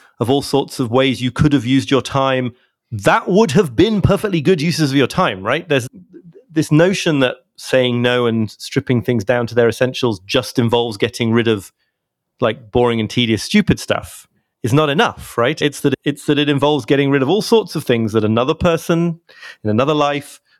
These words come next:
would have been well advised to do. They're great things to do. It's just that you may have to make a small number of choices. And I,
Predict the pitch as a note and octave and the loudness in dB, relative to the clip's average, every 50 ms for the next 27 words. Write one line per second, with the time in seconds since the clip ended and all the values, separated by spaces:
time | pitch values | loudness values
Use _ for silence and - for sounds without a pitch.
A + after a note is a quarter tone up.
0 | _ _ A#2+ A#2+ A2+ A2 - B2 A2+ A2 G#2+ B2 F3 G3+ G3 E3 A#2+ A#2+ A#2+ A#2 | _ _ -2 -2 -2 -2 0 -2 0 0 0 0 2 2 2 0 0 0 0 0
1 | A2 G2+ - - - A2 G#2 G2 G2+ G2+ G2 - C3 D3+ D#3+ D#3 - B2+ A#2 A2 | 0 -4 -8 -8 -6 -4 -2 -2 -2 -4 -2 0 0 0 0 0 -4 -4 -6 -4
2 | - - G#2 G#2 G2+ G2+ - - - - A#2 - - - - A2+ - - - G#2+ | -4 -4 -4 -4 -4 -4 -6 -6 -2 -2 -2 -2 -2 -4 -4 -4 -4 -2 0 0
3 | A2+ A2+ A2+ A2+ A2 - _ _ - A2 G#2+ G2+ - - A2 G#2 G#2 G#2 F#2+ - | 2 2 2 2 0 -2 _ _ 0 0 0 0 -2 -2 0 0 0 0 -2 -4
4 | - _ _ _ - - - A2+ G#2 G#2 G#2 G#2 G#2 G#2 G2+ G2+ G2+ G2+ - - | -12 _ _ _ -16 -6 -2 0 2 2 2 2 0 -2 -2 -4 -6 -6 -6 -6
5 | G2 - - B2+ B2+ A#2 - - A#2 A#2+ - - - - - _ - B2+ C3 C3+ | -8 -4 -2 0 -2 -2 -2 -6 -8 -10 -10 -14 -18 -20 -12 _ -4 -2 -2 0
6 | C#3+ D3 C#3+ - | -2 -2 -4 -6